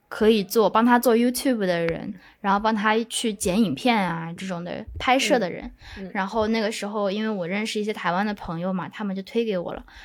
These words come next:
Speaker 1: 然后我想说，哇，这个机会真的是太棒了，因为他让我们自己开架，然后拍摄啊，然后剪辑啊，都是我比较擅长的事情，然后我可以赚一点外快，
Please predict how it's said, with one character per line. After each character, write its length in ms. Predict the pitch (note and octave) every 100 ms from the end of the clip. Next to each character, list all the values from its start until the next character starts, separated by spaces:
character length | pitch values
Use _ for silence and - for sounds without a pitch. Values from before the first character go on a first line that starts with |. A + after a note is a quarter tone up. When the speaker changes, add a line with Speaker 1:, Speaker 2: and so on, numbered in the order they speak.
| -
Speaker 1:
然 120 | G3+
后 80 | A3
我 60 | B3
想 120 | A3+
说， 120 | A#3 B3+ - - - -
哇， 300 | A4 F#4 C#4+
这 140 | G4
个 100 | F#4
机 260 | C4+ - F4+
会 220 | G4 F4
真 100 | D4
的 100 | D#4+
是 280 | D#4+ D#4 B3 - _ _ _ _ _ _ _ _ _
太 280 | - - B3
棒 280 | A#3+ C4 G#3
了， 100 | F3+
因 120 | G#3+
为 140 | B3 B3
他 180 | B3
让 160 | B3 A#3+
我 40 |
们 180 | F#3 F3
自 160 | - B3
己 180 | - D#3+
开 320 | - A#3 A#3+
架， 400 | A#3 B3 F#3+ - - -
然 180 | - E3+
后 440 | F#3 G#3 G3 F#3+ - -
拍 300 | - B3 A#3+
摄 280 | B3+ - B3
啊， 300 | G#3 G3+ G3
然 140 | F#3+
后 260 | F#3+ G3+ G3+ G3+ -
剪 260 | - A3 F#3+
辑 160 | F#3 F3+
啊， 120 | G3
都 100 | A#3
是 160 | B3+ B3
我 120 | F#3+
比 100 | G3
较 100 | G#3
擅 240 | B3 D4+
长 140 | A#3+ F#3
的 100 | F3+
事 140 | G3+
情， 240 | F#3+ A3
然 100 | F3+
后 120 | F#3 G3+
我 80 |
可 160 | F#3 A3
以 80 | F#3+
赚 200 | B3 A#3
一 40 |
点 160 | G3 F#3
外 160 | G#3 G#3
快， 260 | - B3